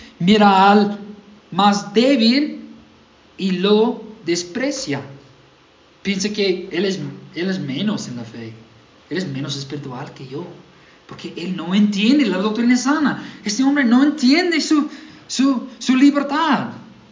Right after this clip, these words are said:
Él le dice, "Hermano, no lo entiendes. Tú tienes que crecer. Eso es el problema. Tú tienes que estudiar tu Biblia más." O, "Bueno, entiendes que esto es un tema personal.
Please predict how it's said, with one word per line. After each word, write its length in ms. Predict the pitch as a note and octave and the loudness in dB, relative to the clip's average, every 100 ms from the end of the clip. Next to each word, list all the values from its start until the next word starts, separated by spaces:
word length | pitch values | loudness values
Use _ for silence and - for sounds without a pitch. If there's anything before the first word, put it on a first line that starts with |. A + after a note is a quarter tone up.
| _ _ _ _ | _ _ _ _
Él 320 | D#3 G3 C4 C4 | 0 2 4 2
le 160 | B3+ | 4
dice, 380 | D4 D#4+ E4 G3 | 6 4 4 2
"Hermano, 500 | F#3 F#3+ C#4+ F4+ C#4 | 2 2 2 2 2
no 140 | C4 | 4
lo 180 | E4+ F4+ | 2 2
entiendes. 880 | F4+ F4 D4 F4 G4+ F4+ F3 - - - - | 0 2 2 2 2 0 -2 -4 -10 -18 -2
Tú 180 | - F4+ | 4 4
tienes 360 | E4+ D4+ B3+ - | 6 6 6 4
que 180 | G#3+ - | -2 -4
crecer. 500 | E3+ - A3 D#3 E3 | -4 -2 0 0 2
Eso 240 | C#4 B3 | 0 0
es 80 | G#3 | -2
el 100 | D#3 | -4
problema. 580 | D#3 D3 F#3 D#3 C3 - - - - _ _ _ - | -6 -4 -2 -2 -4 -8 -16 -20 -20 _ _ _ -2
Tú 100 | D4+ | 2
tienes 240 | E4 D4 | 4 4
que 80 | C4 | 2
estudiar 480 | G#3 C#4 B3 A#3 A3 | 2 4 4 6 4
tu 100 | E3 | 0
Biblia 440 | D3 C4 G3+ C#3 | 2 4 4 0
más." 540 | C3+ B2 - - - - _ _ _ _ _ _ _ _ _ _ _ _ _ - | -4 -8 -10 -12 -14 -18 _ _ _ _ _ _ _ _ _ _ _ _ _ 2
O, 180 | G#3+ G#3+ - - | 4 4 0 -6
"Bueno, 440 | E3+ C4 G#3 D3 A#2 - - - - - _ - | 0 2 2 -2 -6 -12 -18 -20 -20 -20 _ -6
entiendes 460 | A3 B3+ C#4 C#4+ | 0 4 4 4
que 320 | - G3+ - G#3+ | 0 -2 0 -2
esto 180 | A#3+ | -2
es 120 | G#3+ G#3+ | -4 -4
un 200 | D#3+ - | -6 -4
tema 300 | F3 F3+ - | -4 -6 -8
personal. 760 | D#3 - C#3+ C#3 C3+ C#3 | -10 -8 -8 -6 -6 -8